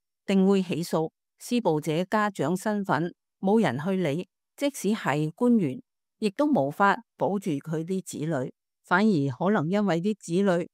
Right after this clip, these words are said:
冇咗官做。江油警方出動特警，抓捕驅散嘅群眾。而美國總統提議聯邦接管，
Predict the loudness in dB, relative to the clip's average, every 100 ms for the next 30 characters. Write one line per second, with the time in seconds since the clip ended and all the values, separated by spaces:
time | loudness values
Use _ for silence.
0 | _ _ 0 0 0 -2 -2 0 0 0
1 | -4 -6 _ _ 0 2 2 0 -2 -2
2 | 0 -2 -2 -6 _ -8 -4 -2 0 -2
3 | -6 -8 -8 -6 -6 -8 _ _ _ _
4 | 0 2 2 0 -2 -2 0 0 -2 -2
5 | -4 -6 -10 -14 -6 -4 -6 -8 _ _
6 | _ _ _ -2 0 2 2 0 -2 0
7 | -2 0 0 0 0 -6 _ -6 -2 -2
8 | 0 0 0 -2 0 2 2 0 -4 -10
9 | -10 -8 -6 -2 -2